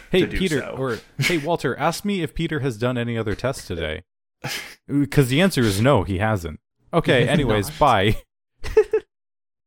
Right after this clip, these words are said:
Speaker 3: And Walter figures something out.
Speaker 1: And he
Speaker 2: Wow.
Speaker 1: figures it out by going into his son's bedroom that was there the whole time. <laughs>
Speaker 3: Yep.
Speaker 2: Snooping through his son's bedroom. <laughs>
Speaker 1: And
Speaker 3: At
Speaker 1: Peter
Speaker 3: which point
Speaker 1: just
Speaker 3: he finds just a,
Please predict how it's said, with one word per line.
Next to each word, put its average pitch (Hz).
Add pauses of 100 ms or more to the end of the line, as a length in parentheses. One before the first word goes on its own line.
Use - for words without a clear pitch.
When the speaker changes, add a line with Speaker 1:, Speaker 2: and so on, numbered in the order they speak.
(540)
Speaker 3:
And 120
Walter 139
figures 156
something 156
out. - (480)
Speaker 1:
And 107
he 110
Speaker 2:
Wow. 87
Speaker 1:
figures 120
it 117
out 123
by 85
going 113
into 117
his 85
son's 113
bedroom 90
that 78
was 80
there 95
the 87
whole 98
time. 87
<laughs> -
Speaker 3:
Yep. 190
Speaker 2:
Snooping 143
through 131
his 101
son's 110
bedroom. - (540)
<laughs> 123 (720)
Speaker 1:
And 95
Speaker 3:
At 143
Speaker 1:
Peter 110
Speaker 3:
which 110
point -
Speaker 1:
just 107
Speaker 3:
he 147
finds 143
just -
a, 131